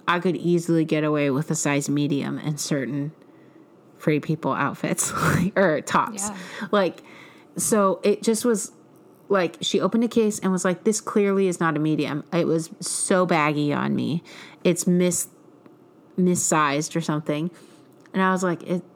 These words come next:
Speaker 1: but before I had a chance to say anything, because I was gonna pull up, like, the style photo to
Speaker 2: Yeah.
Speaker 1: show that it was, like, an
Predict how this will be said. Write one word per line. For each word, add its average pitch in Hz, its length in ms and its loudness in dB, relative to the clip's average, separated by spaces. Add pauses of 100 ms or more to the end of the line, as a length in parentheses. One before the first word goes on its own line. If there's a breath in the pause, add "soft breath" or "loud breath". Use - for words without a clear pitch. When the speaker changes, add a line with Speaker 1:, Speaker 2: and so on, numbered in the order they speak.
(120)
Speaker 1:
but 190 140 2
before 196 420 0
I 202 80 2
had 190 200 2
a 175 60 0
chance 156 480 -4
to - 160 -4
say 165 360 0 (160)
anything, 156 560 -2 (1080 loud breath)
because 180 260 2
I 165 100 2
was 160 140 -2
gonna 160 540 0 (180)
pull 202 380 0
up, 160 260 0
like, 156 220 -2
the 165 100 0
style 165 540 0
photo 240 560 0
to - 160 -2
Speaker 2:
Yeah. 202 200 0
Speaker 1:
show 175 220 4
that 175 160 0
it 160 80 0
was, 165 160 -2
like, 160 180 -2
an 175 120 0